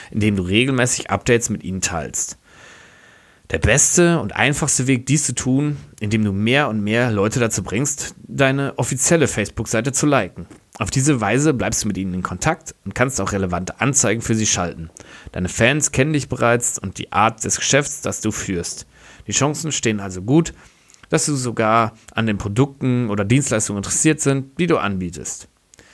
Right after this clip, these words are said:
Nutzung verschiedener Anzeigetypen. Während es mehrere Gründe gibt, warum Facebook-Anzeigen großartige Ergebnisse liefern, ist einer der offensichtlichsten die Tatsache, dass du Abwechslung lieferst.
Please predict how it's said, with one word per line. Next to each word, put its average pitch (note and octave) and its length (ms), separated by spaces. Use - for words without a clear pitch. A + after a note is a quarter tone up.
Nutzung C3 420
verschiedener A2+ 460
Anzeigetypen. G2+ 800
Während G2+ 640
es - 240
mehrere D3 320
Gründe D#3+ 300
gibt, C#3+ 300
warum G2+ 200
Facebook-Anzeigen G#2+ 880
großartige G#2 500
Ergebnisse A2+ 500
liefern, G#2 460
ist B2 160
einer C3+ 180
der G#2+ 140
offensichtlichsten A2 800
die A#2 140
Tatsache, A2 540
dass G#2 160
du - 120
Abwechslung G#2 840
lieferst. - 580